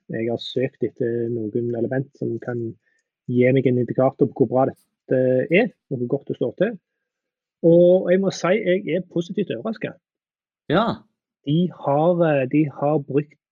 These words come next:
Speaker 1: eh, masse landemerker. De har header, de har nav, de har main, de har footer, og de har til og med artikkel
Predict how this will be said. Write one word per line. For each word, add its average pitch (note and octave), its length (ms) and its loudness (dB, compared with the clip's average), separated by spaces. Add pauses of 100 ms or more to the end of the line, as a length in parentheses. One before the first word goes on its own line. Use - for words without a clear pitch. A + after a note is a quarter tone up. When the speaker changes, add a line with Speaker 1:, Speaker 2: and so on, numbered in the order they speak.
Speaker 1:
eh, C#3 140 -2
masse D3 760 -6
landemerker. D3+ 680 -4
De B2+ 120 -2
har A#2+ 200 -2
header, E3+ 500 2
de B2 140 -4
har A#2 160 -6
nav, D3+ 380 -2 (120)
de B2 120 -6
har A#2+ 140 -8
main, D3+ 500 -2
de B2+ 140 -4
har A#2+ 100 -6
footer, G#3 420 -8
og - 580 -20
de C#3+ 60 0
har C#3+ 100 2
til E3 220 4
og F3 60 4
med D#3 140 2
artikkel E3 540 -2